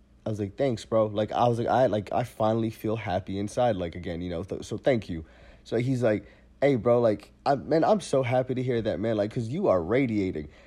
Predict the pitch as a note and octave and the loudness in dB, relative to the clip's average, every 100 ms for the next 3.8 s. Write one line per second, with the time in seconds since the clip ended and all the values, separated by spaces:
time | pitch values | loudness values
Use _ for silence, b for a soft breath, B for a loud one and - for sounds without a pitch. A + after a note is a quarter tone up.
0 | b - A#2+ E3 A3+ - D3+ C#3 - D#3+ | b -12 6 8 8 6 4 4 2 4
1 | C#3+ C3 G#2 A#2 C#3 A#2+ A2+ - A#2+ F2 | 4 4 2 2 0 0 -4 2 2 2
2 | - B2 A2 G#2+ G2 b b G2+ G#2 B2 | 4 4 4 0 -2 b b -4 2 4
3 | A#2+ G#2 F#2+ F2 D#2 A2+ C#3 | 4 2 -4 0 4 4 2